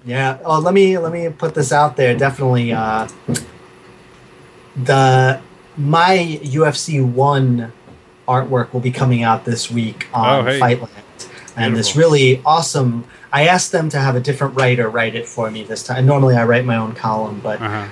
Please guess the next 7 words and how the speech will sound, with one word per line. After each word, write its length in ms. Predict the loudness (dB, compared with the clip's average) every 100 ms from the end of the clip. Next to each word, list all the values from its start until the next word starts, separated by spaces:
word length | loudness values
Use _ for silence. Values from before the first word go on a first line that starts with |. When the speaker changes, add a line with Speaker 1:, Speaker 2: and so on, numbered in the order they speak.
| -4
Speaker 1:
I 180 | 2 2
ended 200 | 2 2
up 140 | 0 2
doing, 420 | 4 4 4 0
uh, 220 | -4 -4
sixteen 720 | -2 -2 -2 -2 2 4 4
pieces 680 | 0 -4 -4 -8 -10 -12